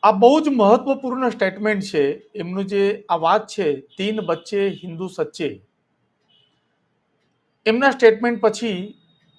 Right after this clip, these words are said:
આર એસ એસ રાષ્ટ્રીય સ્વયંસેવક સંઘના સરસંઘ ચાલક મોહનજી ભાગવતે પણ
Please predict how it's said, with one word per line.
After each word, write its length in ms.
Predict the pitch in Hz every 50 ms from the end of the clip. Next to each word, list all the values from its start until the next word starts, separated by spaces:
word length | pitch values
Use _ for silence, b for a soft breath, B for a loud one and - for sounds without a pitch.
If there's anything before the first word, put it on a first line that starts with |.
| _ _ _ _ _ _ _ _ _ _ _ _ _ _ _ _ _ _
આર 160 | 151 180 202 233
એસ 160 | 233 226 247
એસ 240 | 247 233 - - -
રાષ્ટ્રીય 500 | 170 175 170 - _ - 226 226 240 226
સ્વયંસેવક 680 | 226 233 240 202 208 214 214 - 214 208 208 214 208
સંઘના 720 | - - 190 175 160 185 196 196 185 151 156 180 - _ _ _ _ _ _ _ _ _ _ _ _ _ _ _ _ _ _ _ _
સરસંઘ 540 | _ _ - 208 208 214 214 247 240 233 226
ચાલક 480 | 240 233 214 190 190 196 180 - - - - - - - - _ _ _ _ _ _ _ _ _ _ _ _ _ _ _ _ _ _ - _ _ _ _ _ _
મોહનજી 680 | 170 156 156 170 190 196 180 208 247 247 233 233 254
ભાગવતે 520 | 208 190 165 165 165 202 226 220 220 240 226
પણ 500 | 220 226 233 214 180 160 175 208 -